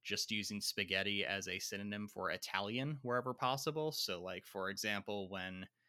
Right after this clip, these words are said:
you watch the World Cup, you can just point at the guys in the blue jerseys and say, "Ah, yes, the spaghetti football team." Um, maybe we should just be doing that. But that's, his spaghetti westerns are famous for having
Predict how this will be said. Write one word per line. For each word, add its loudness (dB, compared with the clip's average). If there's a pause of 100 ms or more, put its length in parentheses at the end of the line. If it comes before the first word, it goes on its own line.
(360)
you 2
watch 4
the -2
World -2
Cup, 0
you -4
can -10
just -4
point -2
at -6
the 2
guys 4
in -2
the -2
blue -4
jerseys -2
and -6
say, 4
"Ah, 8
yes, 2
the -4
spaghetti 0
football -4
team." -8 (520)
Um, 2 (540)
maybe 0
we -6
should -4
just -6
be -8
doing -8
that. -8
But 0
that's, 2 (1080)
his 4
spaghetti 8
westerns 2
are -2
famous 0
for -2
having -4